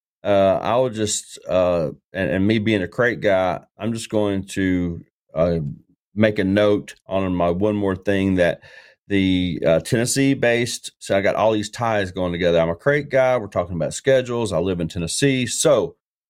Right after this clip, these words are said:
the Tennessee-based, uh, American All-Star Tour, uh, is next year, I think in the July twentieth through the twenty-second.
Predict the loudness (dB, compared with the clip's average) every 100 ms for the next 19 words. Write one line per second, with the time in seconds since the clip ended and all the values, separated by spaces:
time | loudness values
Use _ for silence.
0 | -20 -4 -2 0 0 0 2 2 0 -6
1 | -10 -2 2 2 2 2 0 0 -2 0
2 | 0 0 0 0 0 2 2 0 -4 _
3 | _ _ _ -4 0 2 2 -2 -2 -2
4 | -2 -4 0 0 0 -4 -2 2 2 2
5 | -2 -2 -2 2 2 2 0 -2 -4 0
6 | 2 2 -2 -6 -6 -2 0 -2 -4 -6
7 | -4 -4 0 0 0 -4